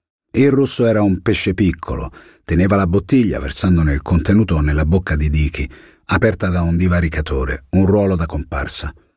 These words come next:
Non era stato lui a mandargli scosse elettriche nella spina dorsale.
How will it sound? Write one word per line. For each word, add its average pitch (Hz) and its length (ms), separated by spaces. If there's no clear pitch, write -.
Non 151 160
era 131 140
stato 98 420
lui 76 220
a 76 60
mandargli 80 600
scosse 82 500
elettriche 78 600
nella 69 360
spina 82 340
dorsale. 69 600